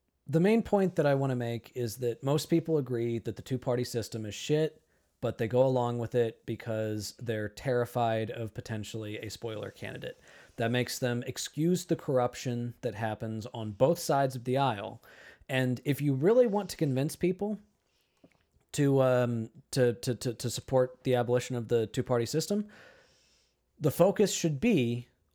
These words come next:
on Electoral College out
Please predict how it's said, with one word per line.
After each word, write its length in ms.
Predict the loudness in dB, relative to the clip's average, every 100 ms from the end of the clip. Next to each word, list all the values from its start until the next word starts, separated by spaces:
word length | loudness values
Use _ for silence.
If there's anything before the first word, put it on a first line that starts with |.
| -2
on 440 | 0 2 0 -4 -8 _
Electoral 460 | 0 0 2 2 2
College 720 | 2 2 4 2 0 -8 -16 _ _ _
out 460 | -6 -4 -6 -12